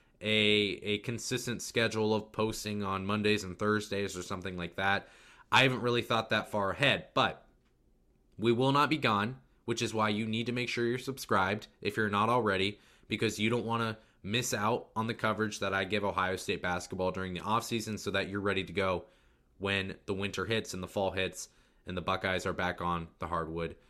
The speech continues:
next season, which isn't so far away, and I'm very excited for that. I'll talk about that in another episode. But not only will you see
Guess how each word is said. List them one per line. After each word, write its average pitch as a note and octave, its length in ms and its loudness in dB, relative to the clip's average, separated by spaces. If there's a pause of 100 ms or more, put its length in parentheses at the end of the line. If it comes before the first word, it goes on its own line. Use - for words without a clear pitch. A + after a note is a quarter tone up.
(120)
next F#2+ 280 -4
season, E3+ 360 -2 (340)
which - 200 -14
isn't D#3+ 320 -2
so A#2+ 240 0
far G2+ 340 2
away, F#2+ 400 0
and F2 100 -6
I'm E2+ 120 -6
very D#2+ 220 -10
excited A#2+ 360 -2
for - 120 -6
that. D2 220 -6 (960)
I'll F#2+ 100 -6
talk F2 200 -2
about E2+ 200 -4
that E2 200 -2
in F2 60 -8
another D#2+ 260 -4
episode. F2+ 400 -4 (100)
But - 320 0 (760)
not A2+ 220 6
only B2+ 440 0
will A2+ 180 4
you C3 140 2
see A2+ 420 -4